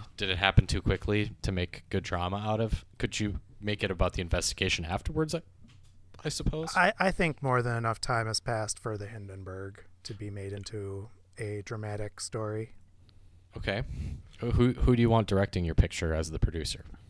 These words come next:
Speaker 2: Uh, at this point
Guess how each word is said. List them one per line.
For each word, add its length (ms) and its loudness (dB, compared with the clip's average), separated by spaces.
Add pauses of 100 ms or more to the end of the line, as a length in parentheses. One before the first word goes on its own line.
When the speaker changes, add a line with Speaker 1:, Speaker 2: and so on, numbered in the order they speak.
(360)
Speaker 2:
Uh, 1040 0 (400)
at 160 -8
this 180 -4
point 380 -2